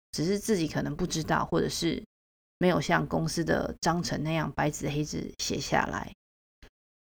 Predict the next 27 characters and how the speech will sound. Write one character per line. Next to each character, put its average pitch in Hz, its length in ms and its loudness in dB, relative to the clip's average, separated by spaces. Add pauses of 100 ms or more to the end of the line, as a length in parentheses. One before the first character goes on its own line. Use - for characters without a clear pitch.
(100)
所 233 80 6
以， 233 340 4 (220)
嗯， 170 680 2 (200)
想 156 260 4
象 226 160 4
一 214 60 8
下， 208 100 6
就 208 100 2
是 220 120 2
其 165 180 -2
实 180 80 2
每 170 160 4
一 156 80 0
个 185 100 2
人 156 200 2
都 156 200 2
有 - 300 0 (100)
自 185 120 -2
己 165 100 0
的 - 320 0
选 - 180 -2
择 147 220 -2
架 147 260 0
构， - 360 0
也 147 160 0
可 196 160 4
以， 190 260 4